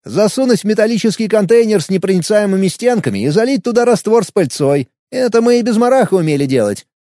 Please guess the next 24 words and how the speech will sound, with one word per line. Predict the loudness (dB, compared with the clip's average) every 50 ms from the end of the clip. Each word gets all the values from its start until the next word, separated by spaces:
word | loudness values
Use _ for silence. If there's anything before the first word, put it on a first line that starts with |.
| _ _ _
Ты | 0 0 2
совсем | 2 2 0 2 2 2 0 2
темный, | 2 2 2 2 2 0 -2
простых | -2 -2 -2 -2 0 0 -2 0
вещей | 0 0 2 2 0 2
не | 2 0
знаешь. | 0 0 0 0 0 -2 -6 -10 -18 _ _ _ _ _ -4
А | -2 -2
на | 0 0 0
синтезе | 0 0 0 0 2 2 2 0 0 0 0
достаточно | 2 0 2 2 0 0 0 0 -2 -2 -2
просто | 0 2 0 2 2 0 0
взять | 2 2 2 2 2 0 -2 -4
и | -4 -4
энергией | -2 0 2 2 2 2 0 0 0
своего | -2 0 0 2 4 4 4 4
поля | 4 2 2 2 2 2
напитать. | 0 0 0 -2 0 2 2 2 2 0 -6 _ _ _ _ _ _ -4
Доберешься, | -4 -2 0 2 2 4 4 4 2 0 -2 -4 -4
научишься. | -2 0 2 2 2 2 2 2 0 0 -2 -6 -10 -10 -12 _ _ _ _ -6
Лучше | -4 -2 0 2 2 2
скажи, | 2 0 0 0 0 0
как | 0 0 2 2
ощущения?" | 0 0 0 0 0 0 0 0 0 -4 -8 -12